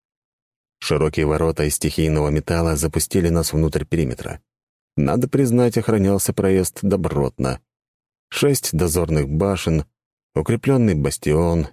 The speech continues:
и два десятка стихийных боевых установок на стенах выглядели внушительно. Далеко не каждая портальная тварь выживет под таким плотным огнем.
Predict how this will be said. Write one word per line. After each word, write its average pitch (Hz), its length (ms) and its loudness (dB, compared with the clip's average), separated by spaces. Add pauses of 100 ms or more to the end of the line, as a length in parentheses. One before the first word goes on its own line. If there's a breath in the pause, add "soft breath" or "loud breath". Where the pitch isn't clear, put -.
и 82 100 0
два 113 240 0
десятка 104 480 -2
стихийных 82 600 0
боевых 78 380 0
установок 85 640 0
на 69 120 0
стенах 90 520 -2 (300)
выглядели 87 520 2
внушительно. 107 800 0 (960)
Далеко 151 380 2
не 143 120 4
каждая 127 380 2
портальная 123 480 2
тварь 107 340 2
выживет 87 540 2
под 90 160 -4
таким 87 340 -2
плотным 80 380 0
огнем. 78 400 -2